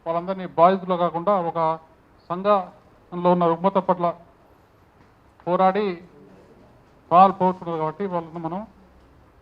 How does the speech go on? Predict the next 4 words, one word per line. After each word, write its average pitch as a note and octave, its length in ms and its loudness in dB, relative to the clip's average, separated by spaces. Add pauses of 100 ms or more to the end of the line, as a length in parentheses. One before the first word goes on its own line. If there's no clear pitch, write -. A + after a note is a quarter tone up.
(180)
ఒక D#3+ 300 -4 (640)
సంఘ G3 140 -4
సంస్కర్తలుగా G3+ 760 8
గుర్తించాలి. E3+ 520 -8